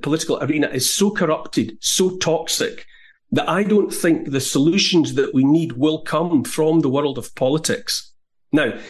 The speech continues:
having said that, I don't know from which world the necessary solutions will come. But a-,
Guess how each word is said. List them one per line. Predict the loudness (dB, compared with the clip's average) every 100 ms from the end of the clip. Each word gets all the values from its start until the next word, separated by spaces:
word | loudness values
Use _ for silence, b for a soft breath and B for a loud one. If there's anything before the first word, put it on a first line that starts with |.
| B
having | 0 2
said | 2 0
that, | 0 -2 -2
I | -4
don't | 0 0 2
know | 0
from | 0 -2 -2 -2
which | -4 -2
world | -2 -2 -4 -4
the |
necessary | -2 0 0 -2 0 -2
solutions | -2 -4 -2 0 -2 -2
will | -2 -4
come. | -2 0 2 0 -2 B B B B
But | -4 -4 -6 -6
a-, | -4